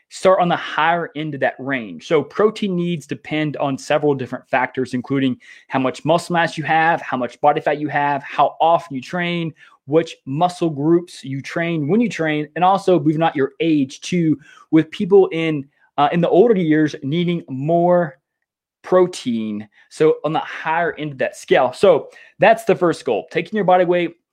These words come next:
and multiplying it by point six to one gram, point six to one to get the number of grams of protein that you need for your protein requirement. Next up is carbs. Now, so the next thing we do is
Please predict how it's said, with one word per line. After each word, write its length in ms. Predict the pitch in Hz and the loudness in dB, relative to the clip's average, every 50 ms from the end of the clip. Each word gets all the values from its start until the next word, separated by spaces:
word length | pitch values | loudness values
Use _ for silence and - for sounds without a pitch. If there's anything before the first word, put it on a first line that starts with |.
| _ _ _ _ _ _ | _ _ _ _ _ _
and 280 | 143 151 156 151 147 - _ _ - _ _ - | -6 -4 -4 -4 -6 -10 _ _ -20 _ _ 0
multiplying 460 | 156 185 180 - - 160 165 165 165 | 0 0 0 0 -2 -2 -2 -2 -2
it 140 | 165 160 139 | -6 -6 -2
by 300 | 143 143 143 139 139 139 - _ _ _ _ _ | 0 0 2 0 0 -4 -8 _ _ _ _ _
point 240 | - 196 240 254 196 | -4 -4 -4 -4 -6
six 480 | - - 202 196 180 180 - - - - _ _ - | -6 -2 0 0 0 -2 -8 -18 -20 -20 _ _ -12
to 60 | 127 | -10
one 220 | 127 139 170 180 170 | -8 -6 -6 -6 -4
gram, 500 | 151 160 160 156 156 151 156 139 139 _ _ _ _ _ _ _ _ _ | -4 -4 -4 -4 -4 -6 -6 -8 -12 _ _ _ _ _ _ _ _ _
point 220 | - - 220 220 - | -6 -6 -6 -4 -4
six 160 | - 208 - | -6 -8 -2
to 120 | - 175 | 0 2
one 200 | 165 160 160 160 | 2 4 2 0
to 100 | 156 165 | 0 -2
get 360 | 156 135 151 175 170 156 - - - _ _ _ _ _ _ | -4 0 0 0 0 0 -6 -12 -20 _ _ _ _ _ _
the 260 | 143 127 170 165 165 | -2 0 0 0 0
number 300 | 160 160 196 214 226 214 | 0 -2 0 2 2 2
of 80 | 185 156 | 2 0
grams 280 | 147 175 175 170 143 | -2 -4 -4 -4 -6
of 80 | 143 - | -10 -14
protein 440 | - - 165 165 160 - - 156 147 | -6 -4 -4 -4 -4 -8 -10 -6 -6
that 140 | 131 - | -6 -8
you 280 | 127 123 127 143 175 185 | -8 -12 -10 -8 -6 -6
need 480 | 185 170 160 147 143 139 135 127 - _ _ _ _ _ | -4 -4 -4 -4 -4 -4 -6 -8 -10 _ _ _ _ _
for 360 | _ 143 143 143 135 131 131 135 | _ -2 0 0 0 0 0 -2
your 100 | 131 123 | -6 -8
protein 400 | - - 143 143 - - 135 123 | -2 -2 -2 -2 -2 -6 -8 -8
requirement. 420 | 117 - 135 135 123 113 92 - _ _ _ _ | -2 0 2 2 2 2 -2 -6 _ _ _ _
Next 300 | 147 180 190 190 - - | 0 0 0 0 2 4
up 180 | 190 180 233 - - | 4 4 4 2 -6
is 160 | 139 - - | -10 -10 -10
carbs. 800 | - - - 208 170 160 135 117 90 82 - - - - - - _ _ _ - - _ - | -14 0 4 6 6 6 6 4 0 -6 -14 -18 -18 -20 -20 -20 _ _ _ -20 -20 _ -2
Now, 180 | 147 147 139 | 0 0 0
so 140 | 139 - 165 | 2 0 -2
the 80 | 147 156 | -2 0
next 280 | 165 180 190 185 - | 0 0 0 0 -2
thing 140 | - 196 180 | -6 -4 -2
we 60 | 175 | -2
do 260 | 160 147 170 170 165 156 - _ | -2 0 0 -2 -2 -2 -6 _
is 320 | 147 147 135 - - - | -4 -4 -4 -6 -12 -20